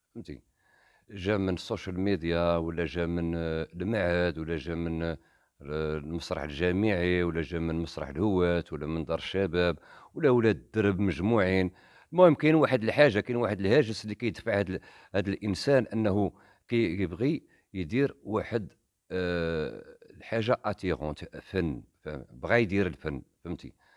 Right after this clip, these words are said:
آه، واحد عنده قناة أو عنده مثلا صفحة، سي با، انستغرام ولا سميتو، كي-، كيتبعوه الناس، انسي دو سويت. آه،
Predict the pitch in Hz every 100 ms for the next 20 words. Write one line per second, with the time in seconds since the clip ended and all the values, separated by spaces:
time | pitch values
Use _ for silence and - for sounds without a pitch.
0 | _ - _ - 98 98 95 92 90 87
1 | 87 73 71 67 67 82 101 110 139 104
2 | 104 104 95 104 92 90 104 98 - 104
3 | 90 95 90 92 92 - 90 87 87 82
4 | 80 - - _ _ - 113 - - 98
5 | - _ _ _ _ - - - 87 87
6 | 76 _ - - 131 - 85 90 80 78
7 | 73 78 76 76 - 80 76 - 95 90
8 | - 95 82 - - - _ 127 113 104
9 | 82 85 87 95 92 85 76 85 92 78
10 | - 82 - 73 64 64 - 87 120 -
11 | - _ _ _ _ _ - 113 107 101
12 | 98 98 90 90 87 82 82 80 76 73
13 | 76